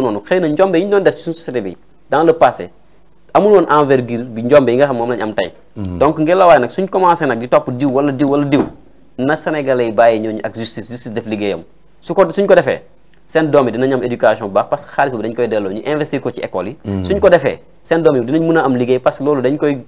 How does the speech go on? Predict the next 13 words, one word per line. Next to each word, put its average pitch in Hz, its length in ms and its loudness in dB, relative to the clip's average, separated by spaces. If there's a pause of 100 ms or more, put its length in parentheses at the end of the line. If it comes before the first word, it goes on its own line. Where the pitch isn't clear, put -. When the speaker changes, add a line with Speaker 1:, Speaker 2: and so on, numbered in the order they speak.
Speaker 1:
xool 120 280 2
nuñ 131 120 -4
koy 147 140 -2
dugalee 127 360 -4
ci - 80 -12
activité 117 440 -6
état 101 240 0
yi 107 120 -8 (320)
ak - 140 -8
ci 135 60 -6
yenn 139 220 0
chantier 113 420 -4
yi 127 100 -14